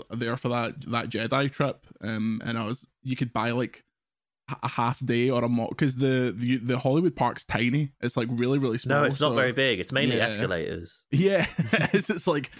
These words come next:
Speaker 1: okay, there's Hogwarts, Springfield, down there's Nintendo, and that's it. Have fun.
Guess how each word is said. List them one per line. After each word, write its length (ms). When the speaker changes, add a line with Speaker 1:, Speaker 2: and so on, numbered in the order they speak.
Speaker 1:
okay, 360
there's 320
Hogwarts, 640
Springfield, 640
down 160
there's 220
Nintendo, 600
and 140
that's 220
it. 160
Have 180
fun. 320